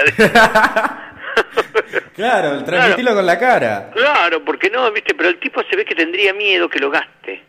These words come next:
Speaker 1: Ah,
Speaker 2: Tendría
Speaker 1: claro.
Speaker 2: miedo que lo gaste. Nunca, nunca supe el por qué. Y de hecho,
Speaker 1: La
Speaker 2: vos sabés que el
Speaker 1: razón.
Speaker 2: hombre era coleccionista de barriletes.
Speaker 1: Sí.
Speaker 2: Y al día siguiente fuimos con mis hijos y nos fuimos a remontar Barrilete con él y todo. Mirá vos, si yo lo hubiera cargado, este tipo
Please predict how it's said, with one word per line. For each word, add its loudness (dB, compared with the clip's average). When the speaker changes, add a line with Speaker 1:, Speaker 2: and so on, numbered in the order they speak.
Speaker 1:
Ah, -10
Speaker 2:
Tendría -2
Speaker 1:
claro. 0
Speaker 2:
miedo 4
que -2
lo 2
gaste. 0
Nunca, -4
nunca -4
supe -4
el -2
por -2
qué. 0
Y -4
de 4
hecho, 2
Speaker 1:
La 0
Speaker 2:
vos 0
sabés 2
que 2
el 2
Speaker 1:
razón. 0
Speaker 2:
hombre 0
era -2
coleccionista 0
de 4
barriletes. 2
Speaker 1:
Sí. -14
Speaker 2:
Y -6
al 0
día 0
siguiente 0
fuimos -8
con -6
mis -10
hijos -6
y -10
nos -10
fuimos -12
a -2
remontar -6
Barrilete -2
con -4
él 0
y -2
todo. -4
Mirá -4
vos, -4
si -12
yo -2
lo -6
hubiera 0
cargado, 0
este -6
tipo -4